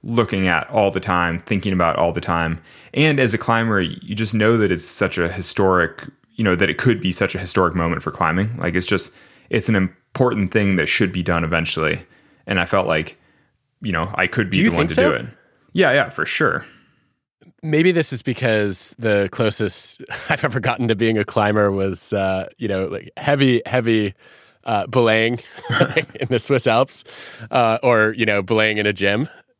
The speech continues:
Speaker 2: But I, I hear you say that, and I think, like, if you succeed, there's a decent chance that people who never would have tried El Cap before are gonna die climbing it.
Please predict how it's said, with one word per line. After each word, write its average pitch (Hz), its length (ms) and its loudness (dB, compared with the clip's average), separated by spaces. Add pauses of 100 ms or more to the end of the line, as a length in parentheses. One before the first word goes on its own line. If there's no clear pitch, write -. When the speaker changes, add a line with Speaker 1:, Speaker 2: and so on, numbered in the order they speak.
Speaker 2:
But 110 320 0 (480)
I, 151 140 2 (120)
I 147 100 0
hear 196 120 2
you 139 140 2
say 131 220 -4
that, 131 260 0
and 110 140 -4
I 107 80 -2
think, 113 560 -4 (360)
like, - 220 -20 (240)
if 127 160 -4
you 165 140 4
succeed, 127 800 0 (140)
there's 123 320 0
a 127 60 0
decent 131 400 -2
chance - 600 -2
that 110 160 -6
people 127 280 -2
who 123 140 -2
never 117 340 4
would 120 160 4
have 107 100 2
tried 107 300 0
El 104 100 2
Cap 104 260 -2
before 107 520 -2
are 101 80 -4
gonna 104 180 -2
die 104 340 0
climbing 80 360 -8
it. - 180 -18